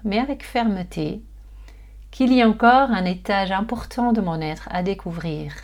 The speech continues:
Il veut là me rejoindre,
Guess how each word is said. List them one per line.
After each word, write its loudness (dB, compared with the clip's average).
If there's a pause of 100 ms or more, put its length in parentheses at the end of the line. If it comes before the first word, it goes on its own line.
(1200)
Il 0
veut 0
là 2 (140)
me -6
rejoindre, -6